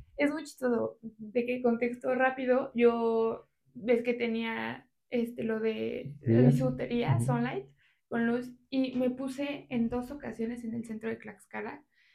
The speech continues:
Speaker 1: y eran cosas que no rebasaban los cien pesos, ¿no? Y nos iba súper mal. O sea, la verdad es que nos iba mal, pero no éramos las únicas. O sea, tú dijeras, "No, Vane, a ti no,
Speaker 2: Sí, sí.
Speaker 1: pero, eh, aquí ya le compraron un mucho, pues, a lo mejor,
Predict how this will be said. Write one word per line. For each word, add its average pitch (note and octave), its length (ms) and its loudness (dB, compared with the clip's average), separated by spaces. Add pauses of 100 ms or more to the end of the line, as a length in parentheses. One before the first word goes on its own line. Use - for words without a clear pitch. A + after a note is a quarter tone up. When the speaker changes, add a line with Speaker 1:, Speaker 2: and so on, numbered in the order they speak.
(140)
Speaker 1:
y B3 120 0
eran D4+ 200 2
cosas C#4+ 300 -2
que B3 120 -4
no A3+ 220 -2
rebasaban A3 680 -6
los G3 320 -14 (1120)
cien A3 300 -4
pesos, A3 360 -8
¿no? D4 240 -10 (540)
Y C4 100 -6
nos B3 200 -2
iba D#4 160 -2
súper A#3 420 -6
mal. - 260 -8
O G#3+ 160 -4
sea, A3+ 80 -2
la A3+ 80 0
verdad C#4 160 -2
es - 40 -10
que - 80 -14
nos G#3+ 140 -6
iba A#3+ 160 2
mal, B3 200 -4
pero C4 140 6
no C#4+ 80 -2
éramos E4+ 240 -2
las A3+ 180 -2
únicas. C4 520 -6
O - 80 0
sea, A3+ 220 0
tú C4+ 80 -4
dijeras, B3+ 360 0
"No, B3 200 2
Vane, - 380 -6 (160)
a G3+ 240 -6
ti B3 280 4
no, A#3+ 360 6
Speaker 2:
Sí, A#3+ 60 4
sí. - 60 0
Speaker 1:
pero, G#3+ 320 0
eh, A3 180 -4 (340)
aquí G#3 220 0
ya C4 100 12
le A3+ 160 6
compraron A#3+ 400 2
un A#3+ 120 2
mucho, B3 340 0
pues, B3 120 -4
a G#3 140 2
lo A3 60 -8
mejor, A3+ 340 -8